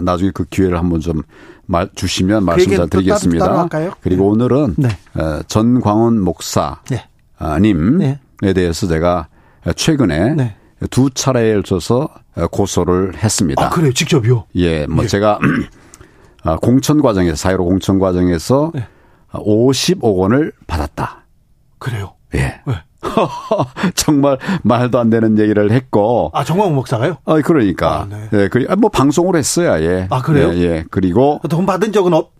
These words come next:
Speaker 1: 없다.
Speaker 2: 아 물론이죠.
Speaker 1: 그래서 고소했고, 예, 예.
Speaker 2: 예.
Speaker 1: 그리고요?
Speaker 2: 그리고 또 이제 제가 그래서 기회를 좀 줬는데,
Speaker 1: 네.
Speaker 2: 뭐 똑같은 얘기 계속 반복하고 있는 거예요. 그래서 두
Speaker 1: 그래요?
Speaker 2: 번째도
Speaker 1: 네.
Speaker 2: 마찬가지로, 아, 제가 상품권으로
Speaker 1: 네.
Speaker 2: 추석 선물을 받았대요.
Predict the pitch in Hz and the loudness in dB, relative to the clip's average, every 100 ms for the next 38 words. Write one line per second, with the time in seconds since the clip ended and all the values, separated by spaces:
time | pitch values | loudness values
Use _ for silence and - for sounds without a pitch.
0 | - 160 - 147 - - 92 92 85 104 | -8 -6 -2 -2 0 0 2 2 2 2
1 | 143 165 190 78 160 165 156 - 131 127 | 4 4 2 2 2 2 2 0 0 0
2 | 107 85 85 85 90 175 135 104 107 120 | 2 2 2 0 0 0 2 0 2 0
3 | 101 117 104 - - - - - 123 135 | 2 2 0 -4 -20 -20 -8 -2 2 2
4 | 110 - 135 110 - 113 117 117 117 113 | 2 2 0 2 0 2 2 2 2 2
5 | 117 110 85 110 117 160 143 92 - - | 4 2 2 2 2 2 0 -4 -12 -10
6 | - 202 180 165 - 175 151 160 120 - | -6 -2 -2 -2 0 2 4 2 0 -2
7 | 113 117 113 117 131 139 104 76 82 95 | -2 0 0 0 2 2 2 0 0 0
8 | 101 98 95 110 104 98 135 - - 95 | 2 2 0 2 2 2 0 -2 -4 -2
9 | 120 95 87 78 110 131 110 - - - | -2 0 0 2 2 2 -2 -14 -20 -20
10 | - - _ _ 78 76 98 110 131 - | -20 -20 _ _ -4 -2 0 0 0 0
11 | 123 131 156 165 143 101 82 107 113 80 | 0 2 0 2 2 2 2 2 0 0
12 | 143 107 _ - - 131 147 - 127 117 | -4 -6 _ -12 -6 -2 -2 0 0 2
13 | 104 92 80 82 73 73 117 107 | 2 0 -2 -2 -2 0 0 -2